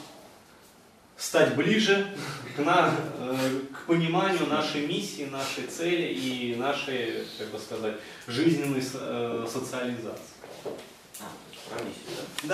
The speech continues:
Speaker 1: Да, про миссию.
Speaker 2: А, хорошо. Э, на самом деле,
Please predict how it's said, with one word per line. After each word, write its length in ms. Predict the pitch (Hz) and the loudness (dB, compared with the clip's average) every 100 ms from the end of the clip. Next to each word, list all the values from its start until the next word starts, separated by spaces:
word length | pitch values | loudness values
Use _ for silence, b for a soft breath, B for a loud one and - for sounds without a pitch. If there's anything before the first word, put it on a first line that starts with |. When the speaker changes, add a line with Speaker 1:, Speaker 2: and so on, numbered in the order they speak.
| - - | 2 2
Speaker 1:
Да, 40 | |
про 100 | - | -2
миссию. 520 | 135 - - - - - - | -2 -4 -8 -8 -10 -10 -10
Speaker 2:
А, 540 | 110 - - - - - | -8 -8 -8 -12 -12 -8
хорошо. 260 | - 185 - - - - | -6 -6 -6 -6 -8 -10
Э, 440 | - - - - - | -8 -6 -4 -6 -6
на 80 | - | -6
самом 200 | 170 160 | -2 2
деле, 260 | 170 175 | 2 2